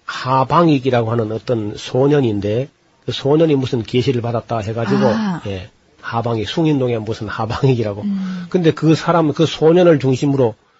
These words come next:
Speaker 1: 그 소년을 갖다가 선지자로 여기면서,
Speaker 2: 예, 그랬죠.
Speaker 1: 예, 그랬던 일인데, 그때 그 선교의 이름이 다베라
Speaker 2: 다베라군요.
Speaker 1: 선교란 말이죠.
Speaker 2: 예.
Speaker 1: 근데 그 다베라란 말이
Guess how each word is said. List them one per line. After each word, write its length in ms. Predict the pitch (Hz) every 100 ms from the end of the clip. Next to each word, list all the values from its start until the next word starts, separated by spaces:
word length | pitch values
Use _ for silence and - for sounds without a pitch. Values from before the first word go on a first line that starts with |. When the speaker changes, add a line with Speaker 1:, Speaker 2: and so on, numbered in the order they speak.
| _ _
Speaker 1:
그 80 | 143
소년을 480 | - 143 165 160 135
갖다가 420 | 127 131 120 110 _ _
선지자로 720 | - - 135 147 170 151 110 _ -
여기면서, 600 | 139 123 117 113 113 104 -
Speaker 2:
예, 220 | 202 202 185
그랬죠. 480 | - 190 - 170 165
Speaker 1:
예, 160 | 104 98
그랬던 380 | 147 143 135
일인데, 220 | 120 113 107
그때 520 | - 262 - 170 143
그 300 | - 151 170 _ _
선교의 460 | - 175 180 147 135
이름이 300 | 156 120 107 _ _ _
다베라 540 | - 202 196 - 208
Speaker 2:
다베라군요. 40 | 196
Speaker 1:
선교란 340 | 196 180 175
말이죠. 540 | 196 254 220 - 80 - _ 202
Speaker 2:
예. 400 | 190 185 180 165
Speaker 1:
근데 200 | 156 202
그 120 | 185 190
다베라란 500 | 135 143 190 185 160
말이 480 | 151 160 127 95